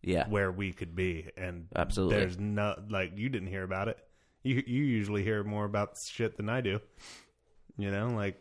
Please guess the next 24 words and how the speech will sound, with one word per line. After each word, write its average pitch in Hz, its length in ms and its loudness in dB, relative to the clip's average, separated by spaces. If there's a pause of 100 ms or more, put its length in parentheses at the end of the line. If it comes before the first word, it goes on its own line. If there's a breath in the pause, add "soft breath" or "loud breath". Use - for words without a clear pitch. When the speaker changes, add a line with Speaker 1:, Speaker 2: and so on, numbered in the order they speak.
(520 soft breath)
Speaker 1:
Yeah. 123 220 0 (160)
Speaker 2:
I 110 80 2
hadn't 120 320 0
heard 107 180 0
about 101 220 0
it 104 80 -2
until 104 400 -4
some 104 240 -4
Ca-, - 160 -4 (160)
some 107 260 -4
Canadian 107 440 -2
told 98 220 -2
me 95 120 -6
about 92 260 -4
it, 104 140 -8
you 113 80 -2
Speaker 1:
Sure. 113 100 6
Speaker 2:
know? 113 60 -6 (420 soft breath)
Speaker 1:
I've 143 140 8
been, 147 80 8
I've 147 140 8
been 127 120 4
unplugged 110 380 2
though. 101 200 2